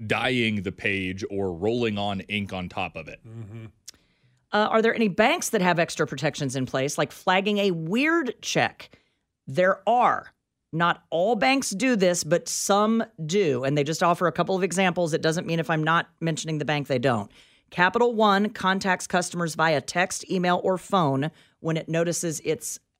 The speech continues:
Speaker 3: unusual in amount, I'm guessing. Bank of America will also reach out when it detects a, quote, out of character check. So if you write checks for your mortgage, that's gonna be the same amount for the most part
Speaker 2: Right.
Speaker 3: for a year.
Speaker 2: And, and write to Evergy and Kansas
Speaker 3: Right.
Speaker 2: Gas,
Speaker 3: That they
Speaker 2: whatever.
Speaker 3: probably don't flag that.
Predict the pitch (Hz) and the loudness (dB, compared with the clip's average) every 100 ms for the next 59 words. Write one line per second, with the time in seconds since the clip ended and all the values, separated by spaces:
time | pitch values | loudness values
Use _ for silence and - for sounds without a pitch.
0 | _ _ 175 170 156 165 196 180 156 123 | _ _ -4 -2 -2 -2 0 0 0 2
1 | 127 190 _ _ _ _ _ _ _ _ | 2 0 _ _ _ _ _ _ _ _
2 | _ _ _ _ 151 143 139 123 117 135 | _ _ _ _ -2 0 2 0 -2 -2
3 | 123 - 127 185 _ _ _ _ 127 180 | -2 -2 -4 -6 _ _ _ _ -2 0
4 | 185 175 180 208 208 202 - 247 247 226 | 2 2 4 4 4 2 4 2 4 2
5 | 180 160 165 156 - 165 160 151 147 170 | 2 2 4 4 4 0 0 -2 -2 0
6 | 165 - - 156 - 175 165 - 143 170 | 0 -2 -2 -2 -2 0 0 0 2 2
7 | 151 - - 180 160 - 117 - 113 - | 0 -4 -4 0 0 -2 -6 -6 -6 -4
8 | 180 - 190 254 247 - 214 226 - 202 | -4 -4 -4 0 0 0 -6 -8 -4 -4
9 | 190 170 127 110 - - _ _ 170 160 | 0 2 2 -2 -4 -12 _ _ -4 -2
10 | 170 147 - 208 220 202 202 208 180 175 | -2 -2 0 2 4 4 2 0 2 0
11 | - - _ 262 170 170 - 196 170 170 | 0 -10 _ -4 2 2 2 0 0 2
12 | 190 147 156 156 160 151 147 151 143 151 | 4 4 2 0 -4 -2 -4 -4 -2 0
13 | 147 120 135 131 127 127 123 - 143 190 | 0 -2 -2 -2 -2 -2 -6 -4 -2 2
14 | 214 147 120 113 110 117 190 202 220 214 | 4 2 -2 -6 -8 -6 -2 0 2 2
15 | 233 208 - 202 175 113 95 | 4 4 2 2 2 2 -4